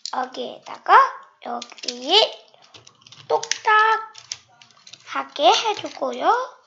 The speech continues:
그 다음에, 어이구, 떨어질 뻔했네요. 그 다음에 이, 이 피니스를 여기 올려주-, 아, 네. 영차, 영차, 영차,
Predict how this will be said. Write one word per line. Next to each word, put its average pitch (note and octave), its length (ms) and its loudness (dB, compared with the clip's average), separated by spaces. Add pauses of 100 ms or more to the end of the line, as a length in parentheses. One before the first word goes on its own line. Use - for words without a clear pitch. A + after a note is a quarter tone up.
(640)
그 - 80 -4
다음에, C4 280 -2 (220)
어이구, - 420 2 (680)
떨어질 F4 440 2
뻔했네요. B3+ 1160 -4 (560)
그 - 100 -16
다음에 C4 420 0 (200)
이, E4 500 0 (840)
이 D4 420 -2
피니스를 D#4+ 1000 2 (1600)
여기 C#4+ 140 -6
올려주-, C#4 720 -4 (120)
아, - 220 4
네. A#4+ 480 -4 (2000)
영차, D#4+ 400 -2
영차, - 560 -10
영차, - 420 -16